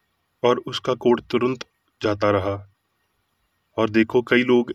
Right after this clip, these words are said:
एक मनुष्य को जो झोले का मारा हुआ था, खाट पर लाए और वो उसे भीतर ले जाने और यीशु के सामने रखने का उपाय ढूंढ रहे थे। और जब भीड़ के कारण उसे भीतर ना ले जा सके, तो उन्होंने कोठे पर चढ़ाकर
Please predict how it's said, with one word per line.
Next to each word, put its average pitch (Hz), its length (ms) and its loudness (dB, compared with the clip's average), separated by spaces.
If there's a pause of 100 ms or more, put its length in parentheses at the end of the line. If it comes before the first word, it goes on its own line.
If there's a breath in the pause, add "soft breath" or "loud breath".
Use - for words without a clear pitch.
एक 117 140 -8
मनुष्य 127 340 -2
को 131 180 -2
जो 117 140 -6
झोले 117 340 -2
का 123 120 -2
मारा 113 240 2
हुआ 117 260 2
था, 110 300 -6 (600)
खाट 127 220 0
पर 131 240 0
लाए 117 280 0 (580)
और 123 140 4
वो 123 120 -2
उसे 120 260 -4
भीतर 120 380 -6
ले 123 120 -2
जाने 113 360 -2 (340)
और 127 160 2
यीशु 131 260 0
के 156 100 0
सामने 135 300 0
रखने 127 320 0
का 131 120 0
उपाय 117 340 0
ढूंढ 110 280 -4
रहे 107 220 -2
थे। 104 220 -8 (960)
और 117 100 -6
जब 113 200 2
भीड़ 123 260 -6
के 135 140 0
कारण 127 300 2
उसे 127 240 -2
भीतर 117 360 -4
ना 120 200 -2
ले 123 160 0
जा 110 160 4
सके, 117 320 -6 (680)
तो 135 100 -4
उन्होंने 139 360 0
कोठे 143 320 -4
पर 139 180 -4
चढ़ाकर 127 580 -2